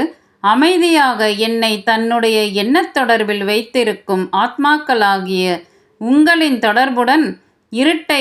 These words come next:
வெளிச்சமாக மாற்றுகிறேன். பூமியில் நான் பழையதை அழிக்கும் பொழுது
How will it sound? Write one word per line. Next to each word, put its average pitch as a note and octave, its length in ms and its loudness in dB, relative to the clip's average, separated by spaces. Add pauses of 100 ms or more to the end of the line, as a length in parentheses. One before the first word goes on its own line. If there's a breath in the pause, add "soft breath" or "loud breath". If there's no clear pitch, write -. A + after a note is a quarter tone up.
(120)
வெளிச்சமாக C#4 800 0
மாற்றுகிறேன். F#3+ 720 0 (600)
பூமியில் E4 720 0
நான் A3+ 280 0 (100)
பழையதை C#4 600 0
அழிக்கும் B3 500 -2
பொழுது C#4 380 0